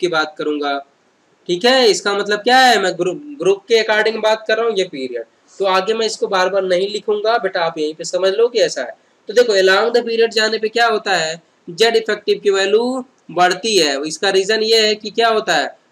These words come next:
न्यू-, जेड में मतलब क्या, Nucleus की value बढ़ती है, जबकि cell की value same ही रहती है, इसी वजह से Z effective की value बढ़ती है। Down to the group आते हैं तो Z effective की value कम होती है। बेटा nucleus का charge तो बढ़ता है लेकिन cell भी corresponding बढ़ती है,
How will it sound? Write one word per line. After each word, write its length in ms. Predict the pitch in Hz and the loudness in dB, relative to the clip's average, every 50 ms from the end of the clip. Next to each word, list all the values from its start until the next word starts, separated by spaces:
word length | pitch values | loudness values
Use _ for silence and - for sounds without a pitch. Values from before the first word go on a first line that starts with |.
| - | -2
न्यू-, 280 | 170 180 190 185 175 151 143 | 0 2 2 2 0 -4 -2
जेड 200 | 139 190 208 208 | 0 2 2 2
में 120 | 214 214 214 | 0 -2 -4
मतलब 300 | 208 208 208 208 214 - | -4 -4 -2 -4 -4 -2
क्या, 160 | - 214 196 | -2 -2 -2
Nucleus 400 | 180 180 185 175 185 196 196 - | 0 0 -2 -2 -2 -2 -2 -2
की 80 | - 196 | -2 -2
value 200 | 202 202 202 196 | 0 2 2 2
बढ़ती 280 | 202 196 190 - 226 | 0 0 -4 -2 -4
है, 60 | 214 | -2
जबकि 260 | 202 208 175 - 208 185 | -2 -2 -4 -4 -8 -6
cell 240 | - - 202 202 | -4 -2 -2 -2
की 120 | 208 - 202 | -2 0 -2
value 200 | 202 202 202 196 | 0 2 0 0
same 220 | 190 - 196 190 196 | -2 -2 -4 -4 -2
ही 80 | 220 220 | -2 0
रहती 260 | 220 208 208 - 208 | 0 -2 -4 -4 -4
है, 60 | 196 | -4
इसी 160 | 190 - 196 | -4 -4 -4
वजह 100 | 185 185 | -4 -4
से 120 | 180 185 175 | -4 -6 -6
Z 200 | 165 165 160 160 | -6 -6 -8 -8
effective 320 | - - 143 - - 147 - | -10 -14 -14 -14 -14 -14 -10
की 80 | - 151 | -8 -6
value 200 | 139 139 165 185 | -6 -4 -6 -4
बढ़ती 320 | 180 151 120 - - 127 | -6 -6 -6 -8 -12 -16
है। 60 | - - _ _ _ _ _ _ _ _ _ _ _ _ _ _ - | -16 -16 _ _ _ _ _ _ _ _ _ _ _ _ _ _ -2
Down 300 | - 165 175 202 247 262 | 0 2 2 2 2 0
to 80 | - 277 | 0 0
the 100 | 262 262 254 | 0 0 0
group 220 | 262 262 254 262 | 0 -2 2 2
आते 200 | 233 240 233 233 | 2 2 2 2
हैं 100 | 240 247 | 0 2
तो 80 | 240 233 | 2 0
Z 200 | 220 220 220 214 | 0 0 0 0
effective 400 | 214 214 220 214 - - 214 202 - | 0 -2 -4 -6 -6 -4 -6 -4 -2
की 60 | 214 | -2
value 240 | 202 202 202 202 202 | -2 -2 0 -2 -2
कम 200 | 196 - 208 214 | -2 -4 -4 -2
होती 320 | 226 226 220 220 - 208 190 | 0 -2 -2 -2 -2 -2 0
है। 140 | 175 160 156 156 - _ _ _ _ _ - | 0 0 -2 -4 -10 _ _ _ _ _ -8
बेटा 180 | 185 190 220 | -4 -2 0
nucleus 560 | 214 196 190 190 185 185 208 214 226 226 214 | 0 0 0 0 0 0 0 0 0 0 0
का 100 | - 233 226 | -2 -4 -4
charge 360 | 226 - 196 196 208 214 - - | -2 0 2 2 2 0 -2 -2
तो 80 | - 233 | -2 -2
बढ़ता 320 | 220 226 214 214 - 240 | 0 0 -2 0 2 2
है 100 | 226 190 180 | 2 2 2
लेकिन 260 | 185 180 214 220 196 | 0 0 -2 -4 -6
cell 260 | - - 196 196 202 | -4 -4 -2 -2 0
भी 100 | 190 226 226 | -2 -4 -4
corresponding 600 | - 202 196 180 - - 190 185 185 196 196 185 | -2 -2 -2 -2 -2 -2 -2 -2 -2 -2 -2 0
बढ़ती 340 | 180 175 175 175 - 202 190 | 2 0 0 0 -2 0 2
है, 180 | 180 170 156 156 | 2 2 0 -2